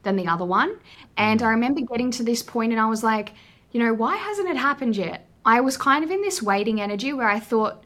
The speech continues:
Speaker 1: "If I know it's true and I know I'm here for this, God's just gonna deliver it on a, on a nice little platter <laughs> for me."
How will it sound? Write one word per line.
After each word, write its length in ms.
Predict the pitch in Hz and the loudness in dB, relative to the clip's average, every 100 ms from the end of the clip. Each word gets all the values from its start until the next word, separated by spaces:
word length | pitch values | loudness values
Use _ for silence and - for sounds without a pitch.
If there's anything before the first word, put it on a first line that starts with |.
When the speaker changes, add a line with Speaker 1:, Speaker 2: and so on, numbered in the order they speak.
| - | -4
Speaker 1:
"If 260 | 240 - - | -4 -4 -2
I 140 | 233 | 2
know 220 | 240 233 269 | 2 2 0
it's 200 | 254 - | -2 -6
true 320 | 262 247 233 | -2 0 0
and 80 | 202 | 0
I 80 | |
know 200 | 202 220 | -2 -2
I'm 140 | 220 202 | -2 0
here 220 | 226 269 | 0 -2
for 120 | 269 | -4
this, 320 | 202 196 - - - - | -4 -4 -6 -12 -20 -4
God's 280 | 208 233 240 | 0 0 -2
just 160 | 247 | -6
gonna 200 | - 233 | -2 0
deliver 400 | 214 202 220 233 | 0 -2 -2 -2
it 80 | 214 | -2
on 120 | 202 | -2
a, 260 | 196 185 190 - | -4 -6 -8 -6
on 120 | 196 | -2
a 40 | |
nice 320 | 196 190 190 | 0 0 0
little 140 | 208 190 | -6 -6
platter 460 | 190 247 226 170 - - - - | 2 2 2 -4 -10 -20 -20 -6
<laughs> 520 | 269 - - - 330 311 | -2 4 6 8 6 4
for 100 | 330 | 0
me." 480 | 320 330 254 269 | 0 2 2 0